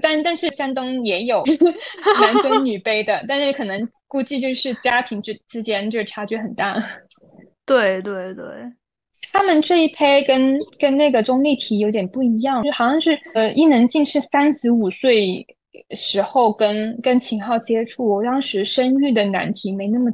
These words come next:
Speaker 1: 大。
Speaker 2: 没有，不止三十五岁吧？不止。他是，
Speaker 1: 不止吗？
Speaker 2: 不止，不止。
Speaker 1: 是，是，是，是秦昊三十五岁吗？
Speaker 2: 应该是，
Speaker 1: 还是？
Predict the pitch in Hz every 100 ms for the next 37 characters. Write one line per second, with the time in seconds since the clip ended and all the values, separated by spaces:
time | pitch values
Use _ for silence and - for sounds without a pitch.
0 | - 269 190 - _ _ _ _ _ _
1 | 233 220 240 277 254 214 196 202 277 -
2 | 185 220 214 214 202 190 185 - 190 185
3 | 190 208 _ _ _ _ - - - -
4 | - 220 - 185 214 _ _ _ _ _
5 | _ - 269 - 294 196 202 - - _
6 | 311 285 233 349 494 427 320 - - -
7 | - - - 208 262 262 254 240 240 214
8 | 202 175 214 196 185 190 - _ _ _
9 | _ 330 359 359 370 392 330